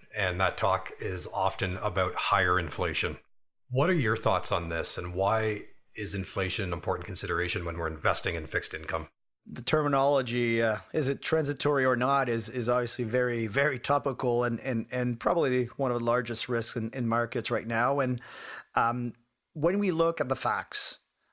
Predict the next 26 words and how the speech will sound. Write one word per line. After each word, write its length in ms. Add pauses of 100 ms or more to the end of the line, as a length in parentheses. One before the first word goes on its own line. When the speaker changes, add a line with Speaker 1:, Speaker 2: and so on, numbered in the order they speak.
(240)
Speaker 2:
uh, 220 (160)
it 80
is 260
obvious 720 (180)
that 300
some 240
of 200
the, 500
uh, 240
drivers 800
which 240
will 340
bring 640 (300)
inflation 880
kind 180
of 60
numbers, 720
year 160
over 160
year 200
changes, 720 (420)
uh, 120
high 600
over 160
the 40
next 440